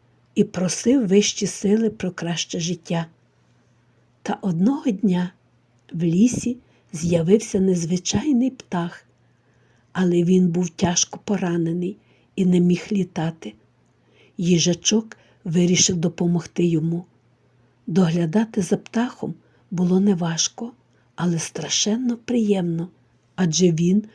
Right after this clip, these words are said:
був комусь потрібний. До того часу, коли птах знову зміг літати, їжачок і птах стали найкращими друзями.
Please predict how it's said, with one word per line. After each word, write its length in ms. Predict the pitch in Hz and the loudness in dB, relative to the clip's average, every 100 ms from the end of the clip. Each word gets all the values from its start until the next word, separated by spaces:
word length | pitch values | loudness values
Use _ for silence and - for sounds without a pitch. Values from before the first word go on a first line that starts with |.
| _ | _
був 300 | 180 170 175 | -4 2 2
комусь 420 | 180 - 180 175 - | 2 0 2 0 0
потрібний. 760 | - 214 202 190 190 180 190 _ _ _ _ _ _ _ | -2 0 0 -2 0 -4 -4 _ _ _ _ _ _ _
До 200 | 165 170 | -4 -2
того 340 | 180 196 170 175 | 0 0 0 0
часу, 540 | - 165 208 - - - _ _ | 0 0 -2 -4 -10 -12 _ _
коли 240 | - 185 185 | 0 4 4
птах 420 | - - 196 185 | 2 -2 0 0
знову 480 | 160 175 185 208 190 | -2 2 2 2 0
зміг 460 | 165 180 202 - - _ - | 0 2 2 -2 -18 _ -2
літати, 720 | 185 165 - 156 151 - 196 - _ _ _ _ _ | 0 0 -2 -6 -6 -8 -10 -10 _ _ _ _ _
їжачок 680 | 180 190 170 180 - 226 233 - | 2 4 4 2 -2 -4 -4 -6
і 60 | - | -12
птах 480 | - - 190 269 - _ _ _ | -10 -4 -4 -4 -12 _ _ _
стали 460 | - - 190 180 | -12 -4 0 2
найкращими 800 | 180 180 - 202 247 - - 214 | 2 0 0 -4 -4 -4 -2 0
друзями. 640 | 196 175 185 165 185 180 | 0 0 0 0 -4 -6